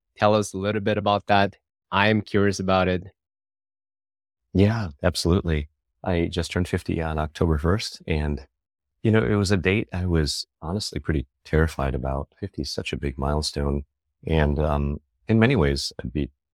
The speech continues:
Speaker 2: totally at the point of what would normally be a, a midlife crisis, you know, kind of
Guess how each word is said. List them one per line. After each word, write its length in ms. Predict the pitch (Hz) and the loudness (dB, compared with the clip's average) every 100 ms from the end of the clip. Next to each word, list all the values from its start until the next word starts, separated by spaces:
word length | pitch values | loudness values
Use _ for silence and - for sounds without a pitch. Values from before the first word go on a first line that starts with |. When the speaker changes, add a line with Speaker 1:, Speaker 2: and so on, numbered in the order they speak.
| _ | _
Speaker 2:
totally 500 | - 80 76 67 67 _ _ _ - _ _ _ _ 147 135 _ | -4 -2 -2 -4 -8 _ _ _ -20 _ _ _ _ -18 -18 _
at 140 | 80 76 | -6 -4
the 80 | 71 | -4
point 320 | - 76 - | 2 0 0
of 140 | 64 | -4
what 100 | 67 | -4
would 100 | 67 | -2
normally 300 | 69 71 71 | -2 0 0
be 140 | 64 65 | -2 -4
a, 100 | 60 _ - | -6 _ -16
a 60 | 60 | -8
midlife 400 | 64 64 62 - | -6 -4 -6 -8
crisis, 680 | 69 67 - - - - - | -8 -8 -10 -14 -14 -16 -10
you 60 | |
know, 180 | 62 62 - | -10 -10 -12
kind 120 | |
of 60 | 60 | -16